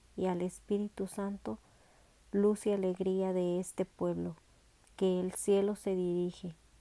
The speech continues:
Amén. Padre nuestro que estás en el cielo, santificado sea tu nombre. Venga a nosotros tu reino.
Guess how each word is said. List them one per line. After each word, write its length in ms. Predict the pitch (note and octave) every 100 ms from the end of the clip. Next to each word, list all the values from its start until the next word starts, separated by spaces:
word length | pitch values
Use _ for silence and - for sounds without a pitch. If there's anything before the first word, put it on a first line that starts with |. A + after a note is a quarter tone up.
| - _ _ _ - -
Amén. 440 | E3+ F3 E3 D#3+ - _ - - _ _ - _ _ _ _ _ - _ _
Padre 420 | - G#3 G#3 G3+ G3
nuestro 360 | G3 G3+ G#3+
que 120 | G#3 G3+
estás 340 | - G3 -
en 120 | G3
el 120 | F#3+
cielo, 420 | F3+ - F#3 F3+ F3 -
santificado 1000 | - G3+ G3+ - - G#3 - G3 F#3+ F#3+
sea 340 | F#3 - F#3+ F#3+
tu 160 | - F#3
nombre. 380 | F3+ F3+ F3 E3 - - - -
Venga 300 | - G3+ G#3
a 40 | G#3+
nosotros 560 | G3+ - G3 - G3 -
tu 100 | F#3
reino. 380 | F#3 F3 F3